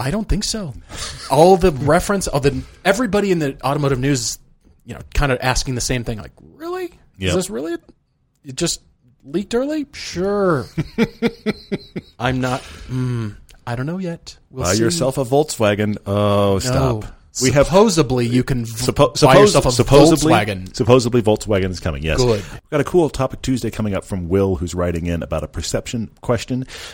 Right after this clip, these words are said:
Speaker 2: People looking at your car and feeling a certain way, or are you looking at your own car and feeling a certain way? We have that coming up. We also have a really cool Topic Tuesday. After the Topic Tuesday, we've got Timothy writing in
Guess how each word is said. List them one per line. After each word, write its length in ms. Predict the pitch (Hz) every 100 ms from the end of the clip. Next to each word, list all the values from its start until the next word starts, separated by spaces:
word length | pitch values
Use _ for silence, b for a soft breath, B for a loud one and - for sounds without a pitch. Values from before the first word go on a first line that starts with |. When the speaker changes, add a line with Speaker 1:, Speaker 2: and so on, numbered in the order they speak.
| B -
Speaker 2:
People 300 | 147 143 131
looking 280 | 127 139
at 120 | 127 131
your 80 |
car 320 | - 113 117 117
and 100 | 104
feeling 260 | 117 107
a 40 | 101
certain 280 | 101 92
way, 180 | 95 101
or 480 | - 165 196 117 135 B B 113
are 100 | 110
you 160 | 131
looking 280 | 147 139 131
at 140 | 120
your 80 | 123
own 160 | 135 170
car 220 | 107 87
and 100 | 80
feeling 220 | 90 80
a 40 | 78
certain 220 | 85 82
way? 80 | 90
We 80 |
have 120 | 104 104
that 180 | 117
coming 220 | - 95 92
up. 120 | 87
We 60 |
also 160 | 95 -
have 100 | 87
a 40 |
really 220 | 85 87 85
cool 180 | 85
Topic 340 | 78 87 80 -
Tuesday. 360 | 87 73 78 -
After 240 | 110 -
the 60 | 101
Topic 260 | 101 82
Tuesday, 240 | - 90 82
we've 140 | 80
got 220 | 87 78
Timothy 300 | - 123 110
writing 300 | 98 90 85
in 180 | 85 85